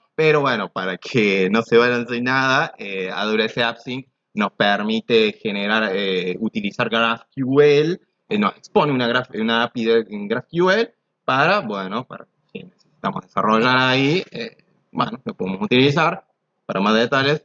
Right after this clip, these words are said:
vayan a revisar el webinar. <laughs> Eh,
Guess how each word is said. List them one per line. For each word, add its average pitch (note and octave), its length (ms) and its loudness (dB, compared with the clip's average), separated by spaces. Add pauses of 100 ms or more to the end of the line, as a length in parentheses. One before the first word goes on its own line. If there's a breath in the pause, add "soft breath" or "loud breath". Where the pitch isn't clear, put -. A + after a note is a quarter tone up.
vayan G#2+ 380 -2
a G2+ 80 -4
revisar G2 400 -4
el G2 80 2
webinar. F#2 480 0
<laughs> - 440 0 (580 soft breath)
Eh, A2+ 1000 6